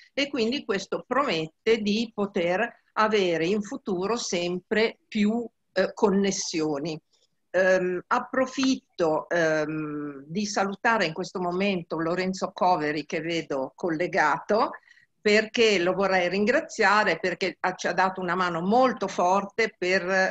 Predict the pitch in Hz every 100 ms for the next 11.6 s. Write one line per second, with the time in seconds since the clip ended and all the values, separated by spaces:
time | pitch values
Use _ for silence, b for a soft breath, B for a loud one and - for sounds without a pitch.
0 | 190 190 175 190 220 208 202 208 202 -
1 | 202 208 - B B B 175 175 175 170
2 | 220 240 196 - 127 131 151 165 165 b
3 | b - 165 165 180 - 220 220 262 247
4 | 196 247 214 - 180 175 240 202 240 190
5 | 180 202 240 - 165 170 196 196 170 185
6 | - 156 156 208 208 208 160 151 - -
7 | 151 - - _ - 147 196 208 196 190
8 | - 175 170 165 160 160 165 180 262 277
9 | 302 381 320 202 180 185 196 208 285 214
10 | 214 - 302 B B _ 247 208 165 151
11 | 139 135 - - 185 -